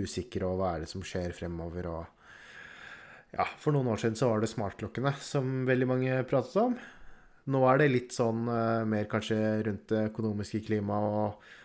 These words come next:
nedgangene som har vært i Asia og, og litt sånn. Men, eh,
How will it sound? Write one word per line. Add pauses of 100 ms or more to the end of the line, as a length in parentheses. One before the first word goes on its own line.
(160)
nedgangene
som
har
vært
i
Asia
og, (500)
og
litt
sånn. (1000)
Men,
eh,